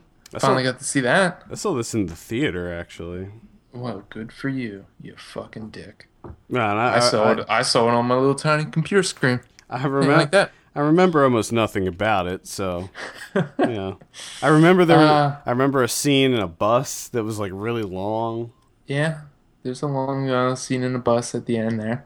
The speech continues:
Speaker 1: And I remember the end of the movie, too.
Speaker 2: Yeah, which is the bus scene. So all <laughs> you remember is the bus scene.
Speaker 1: <laughs>
Speaker 2: That's, that's what I just learned.
Speaker 1: No, I mean, I remember the end when they reveal,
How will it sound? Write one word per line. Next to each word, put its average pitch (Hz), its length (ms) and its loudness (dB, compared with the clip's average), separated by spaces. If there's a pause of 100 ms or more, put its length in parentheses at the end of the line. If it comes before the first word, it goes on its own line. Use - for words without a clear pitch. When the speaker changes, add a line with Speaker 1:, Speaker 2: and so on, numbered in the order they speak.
Speaker 1:
And 120 120 -2
I 123 80 4
remember 123 440 4
the 104 200 -2
end 92 200 -2
of 87 60 -4
the 85 80 -4
movie, 82 360 -6
too. 113 400 -14 (300)
Speaker 2:
Yeah, 101 360 -4
which 117 240 -2
is 110 120 -4
the 110 120 -4
bus 113 340 0
scene. 87 360 -10 (240)
So 117 220 2
all 139 160 4
<laughs> - 80 -2
you 147 80 6
remember 123 360 4
is 104 140 -4
the 104 80 -8
bus 101 300 -6
scene. - 320 0
Speaker 1:
<laughs> 190 120 0 (120)
Speaker 2:
That's, - 600 -4 (260)
that's - 360 -6
what 123 160 4
I 175 80 4
just 131 300 2
learned. 117 440 2
Speaker 1:
No, 202 120 2
I 185 80 4
mean, 170 180 6
I 170 60 4
remember 156 960 2 (220)
the 131 240 4
end 131 240 6
when 117 120 2
they 113 100 2
reveal, 107 840 -2